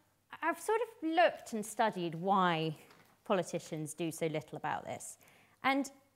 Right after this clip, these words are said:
last year, in his speech at, uh, Tory Party conference, David Cameron did at least acknowledge the plight of Generation Rent. And what he did, rather typically, was again <laughs> offer a wrong solution.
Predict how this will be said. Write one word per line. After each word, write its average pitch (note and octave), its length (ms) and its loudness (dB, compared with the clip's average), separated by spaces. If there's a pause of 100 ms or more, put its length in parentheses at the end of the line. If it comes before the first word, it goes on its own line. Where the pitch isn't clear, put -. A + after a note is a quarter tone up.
(340)
last E4 520 2
year, F3 140 0
in F3 240 0
his G3 140 -2
speech - 480 -4
at, - 320 0
uh, E3 220 4
Tory E3+ 220 -2
Party D3+ 240 -4
conference, - 540 -6
David A#3 240 2
Cameron F3 560 -2
did F#3 160 -4
at - 160 -2
least D#3 380 -6
acknowledge E3 500 -4
the F3 80 -12
plight D3 340 -4
of E3 80 -12
Generation D#3 600 -6
Rent. G#3 500 2 (1400)
And D4+ 200 2
what F4+ 220 0
he G#4+ 120 2 (100)
did, E3+ 440 2 (320)
rather A3 260 4
typically, E3 720 -4 (600)
was A#3+ 280 2 (260)
again D#4 320 6
<laughs> C4 60 8
offer A#3+ 480 8
a - 20 8
wrong F3+ 300 8
solution. B3 680 0